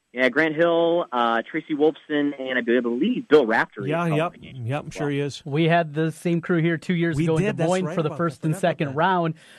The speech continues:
Speaker 3: So you guys in Omaha have had that before. We get back the first and second round, the next couple, eight teams as opposed to four for the first and second round.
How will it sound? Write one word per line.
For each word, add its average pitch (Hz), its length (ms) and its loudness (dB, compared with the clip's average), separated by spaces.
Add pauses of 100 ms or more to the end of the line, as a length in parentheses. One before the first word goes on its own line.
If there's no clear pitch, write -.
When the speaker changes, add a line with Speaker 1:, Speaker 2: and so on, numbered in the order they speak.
(220)
Speaker 3:
So 247 300 4
you 240 180 -2
guys 269 300 2
in 202 80 -2
Omaha 190 380 2
have 160 120 0
had 185 260 0
that 151 220 0
before. 151 600 -2 (960)
We 196 220 0
get 190 300 0
back 175 260 0
the 165 80 -2
first 180 240 -4
and 165 100 -6
second 170 240 -2
round, 160 180 2
the 160 60 2
next 165 220 0
couple, 170 360 -2 (280)
eight 233 260 -4
teams 220 480 -2
as 180 100 0
opposed 185 400 -2
to 165 60 2
four 202 300 -2
for 180 160 -2
the 170 80 0
first 180 280 -4
and 175 80 -2
second 175 300 -2
round. 160 200 2